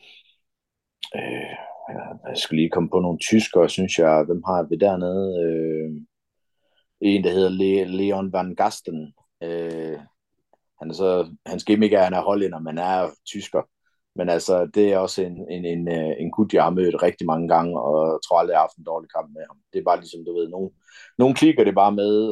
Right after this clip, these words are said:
øh, bedre end andre. Øh, så vil jeg også... Øh, øh, at der er måske nok den,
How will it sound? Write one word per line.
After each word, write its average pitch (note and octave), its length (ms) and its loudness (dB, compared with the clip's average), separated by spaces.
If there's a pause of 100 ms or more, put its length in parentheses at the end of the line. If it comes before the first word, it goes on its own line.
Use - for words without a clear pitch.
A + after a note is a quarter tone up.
(160)
øh, F2+ 140 -6
bedre G2 200 -2
end F#2+ 100 -10
andre. F2 320 -8 (560)
Øh, F2 460 2
så G#2 120 0
vil G#2+ 80 6
jeg G#2 100 8
også... G#2 280 4
Øh, F#2 420 2 (420)
øh, F2+ 280 -4 (220)
at E2+ 120 -2 (260)
der B2 60 6
er A#2 40 6
måske A2+ 300 6
nok A2+ 220 4
den, A#2+ 200 2